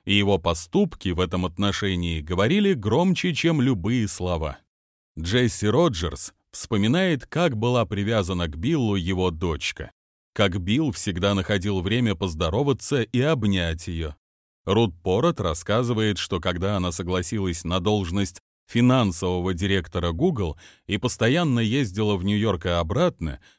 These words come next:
Билл больше всего беспокоился о том, как к такому положению дел относится ее муж. Был ли он доволен? Мог ли Билл как-то помочь?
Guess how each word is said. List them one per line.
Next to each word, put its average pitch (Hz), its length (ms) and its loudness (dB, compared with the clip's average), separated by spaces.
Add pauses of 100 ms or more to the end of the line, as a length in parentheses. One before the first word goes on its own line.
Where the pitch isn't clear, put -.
Билл 165 340 2
больше 151 420 0
всего 139 320 0
беспокоился 117 880 0
о 90 40 0
том, 165 340 -2 (280)
как 160 300 0
к - 100 -16
такому 107 460 0
положению 85 640 0
дел 151 400 0
относится 120 800 0
ее 117 320 2
муж. 90 400 -4 (440)
Был 170 260 4
ли 170 120 6
он 123 220 4
доволен? 82 580 -2 (300)
Мог 104 340 4
ли 87 140 0
Билл 120 360 0
как-то 113 440 -2
помочь? 135 600 -2